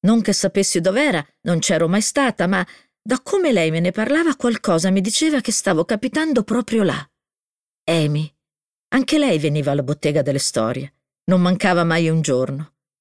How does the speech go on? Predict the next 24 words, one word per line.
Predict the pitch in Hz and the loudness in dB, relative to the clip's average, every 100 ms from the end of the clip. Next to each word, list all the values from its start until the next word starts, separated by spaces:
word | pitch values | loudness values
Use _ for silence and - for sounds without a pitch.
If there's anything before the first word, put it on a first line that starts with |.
| _ _ - | _ _ -6
Si | 285 | -2
sedeva | - 269 214 165 - | 2 2 2 0 0
con | 196 190 | 0 0
un | |
libro | 185 262 226 202 | 2 0 2 0
e | |
il | 180 | 0
suo | - 190 | 0 0
grosso | 190 233 - 190 | 0 0 0 -2
cane | - 233 302 220 | 0 0 0 0
vicino | 180 - 254 240 | 0 0 0 2
alla | 202 | 0
finestra, | - 180 143 - - 151 _ _ | 0 0 0 -2 -6 -8 _ _
da | - 220 | -2 0
dove | 247 233 | 2 0
si | - | 0
vede | 240 247 220 | 2 2 2
la | 214 | -2
piccola | 214 247 - 202 | -2 -4 -2 -2
chiesa | 202 214 202 190 | 0 -2 0 -2
sconsacrata. | - 185 185 170 - 156 127 - 107 _ _ _ _ _ - | -2 -2 -2 -4 -4 -4 -4 -6 -12 _ _ _ _ _ 0
Ma | 220 | 2
non | 226 247 | 4 2
leggeva. | 240 214 254 147 143 | 0 0 0 0 -6